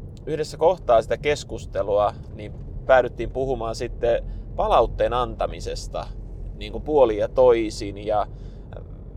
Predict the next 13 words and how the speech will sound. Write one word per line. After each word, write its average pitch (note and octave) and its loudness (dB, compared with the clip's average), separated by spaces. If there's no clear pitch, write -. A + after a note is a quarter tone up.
vähän B2+ 0
siitä, B2+ 2
että A#2 0
minkälaisia A#2+ 4
me A2+ -4
ollaan A2 4
ottamaan B2+ 4
palautetta A#2+ 6
vastaan A2+ 4
ja A2 0
antamaan G#2+ -2
palautetta. G2 0
Ja A#2 -2